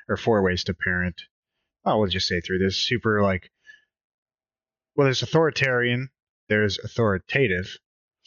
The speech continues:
there is, I forget the one after that, but it's when you basically build a sandbox for your kids to play in. They can do whatever they want as long as they stay within that box.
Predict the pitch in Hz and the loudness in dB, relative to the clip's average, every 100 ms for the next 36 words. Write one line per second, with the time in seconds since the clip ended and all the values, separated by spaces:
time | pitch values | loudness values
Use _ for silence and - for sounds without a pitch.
0 | - - - - 107 101 101 101 95 - | -10 -10 -10 -2 2 4 2 2 0 -4
1 | - - 110 123 113 101 98 - 95 95 | -6 -6 -6 -4 -2 0 -2 -2 -2 0
2 | 92 95 90 - 113 104 101 - 113 - | 0 -4 -4 -2 2 2 2 0 0 2
3 | 113 92 107 101 - - 120 127 135 139 | 0 2 2 2 0 -2 0 2 0 0
4 | - 117 92 - 110 - - 110 110 123 | -2 0 0 0 -2 -4 -4 0 2 2
5 | 170 - _ _ _ _ _ _ _ _ | -2 -6 _ _ _ _ _ _ _ _
6 | 113 120 170 147 131 120 175 143 - 107 | 0 2 2 4 2 2 0 0 -4 -2
7 | 120 120 107 98 127 117 104 107 98 - | 0 0 0 0 0 0 0 0 0 0
8 | 107 147 - - | 0 -2 -4 -6